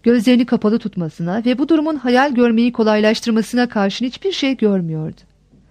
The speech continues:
Burnuna yemek kokusu geldi. Koku alma duyusu ona ihanet etmişti. Kulaklarında yakası açılmadık küfürler yankılanıyordu. İyi dinlemiyordu ne söylendiğini.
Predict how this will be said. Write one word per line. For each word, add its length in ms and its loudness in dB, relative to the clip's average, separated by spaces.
Burnuna 280 4
yemek 320 -2
kokusu 340 -6
geldi. 340 -4
Koku 260 2
alma 280 2
duyusu 280 -2
ona 120 -4
ihanet 440 0
etmişti. 520 -8
Kulaklarında 680 2
yakası 320 0
açılmadık 560 0
küfürler 520 0
yankılanıyordu. 880 -4
İyi 200 6
dinlemiyordu 640 4
ne 100 4
söylendiğini. 800 -2